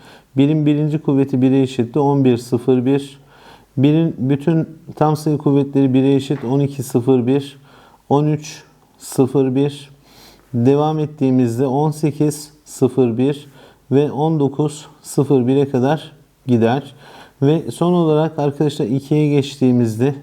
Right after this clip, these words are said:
biri kullanacağım. Yirmi bir, iki üzeri bir ikiye eşit. Yirmi bir sıfır iki. İki üzeri iki dörde eşit. Yirmi iki sıfır dört ve iki üzeri üç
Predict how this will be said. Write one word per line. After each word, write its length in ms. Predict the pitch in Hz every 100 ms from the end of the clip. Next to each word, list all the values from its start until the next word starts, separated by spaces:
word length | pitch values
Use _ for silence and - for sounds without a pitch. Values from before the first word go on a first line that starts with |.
| -
biri 260 | 135 147 147
kullanacağım. 680 | 139 131 127 117 127 139
Yirmi 380 | 127 139 139 127
bir, 100 | 139
iki 280 | 131 135 156
üzeri 300 | 135 135 127
bir 80 | 120
ikiye 320 | 123 - 127
eşit. 340 | 123 147 143 - - - 117
Yirmi 300 | 135 139 143
bir 120 | 147
sıfır 340 | - 120 127
iki. 380 | 113 110 123 139 - - _ - _ - - - _ -
İki 240 | 143 180
üzeri 360 | 170 151 156 151
iki 240 | 147 156
dörde 360 | 143 147 139 147
eşit. 360 | 147 151 147
Yirmi 260 | 135 135 139
iki 200 | 139 147
sıfır 400 | - 131 139 127
dört 260 | 139 143 - - - 127
ve 240 | 131 147
iki 320 | 107 131 -
üzeri 360 | 151 139 143 123
üç 420 | 117 147 143 -